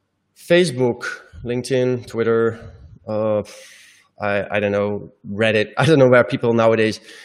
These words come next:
post, uh, all their needs or their requests. You can type in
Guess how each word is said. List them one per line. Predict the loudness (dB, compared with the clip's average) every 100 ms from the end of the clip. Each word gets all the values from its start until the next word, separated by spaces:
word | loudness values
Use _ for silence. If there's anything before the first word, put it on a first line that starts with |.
| -20 _ _
post, | 4 4 4 -2 -12 -8
uh, | -4 0 0 0
all | 0 2 0
their | 0 0 -2 -4
needs | -4 -4 -4 -6
or | -2 0
their | 0 -2
requests. | -4 -2 0 0 -4 -16 _ _ _ _ _
You | -2 -2
can | 0 0 0
type | 0 0 -2 -6
in | -6 -2 -4 -6